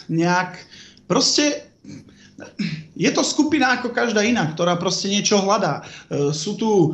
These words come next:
spolky, ktoré hľadajú dinosaurie kosti a vytvárajú si obraz, aký boli, prečo boli, jak to bolo.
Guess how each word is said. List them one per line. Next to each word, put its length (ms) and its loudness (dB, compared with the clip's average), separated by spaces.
spolky, 1040 0
ktoré 240 0
hľadajú 400 4
dinosaurie 560 4
kosti 480 0
a 480 2
vytvárajú 560 -2
si 240 -4
obraz, 560 2
aký 320 2
boli, 480 4
prečo 400 0
boli, 400 0
jak 320 -4
to 80 -2
bolo. 400 2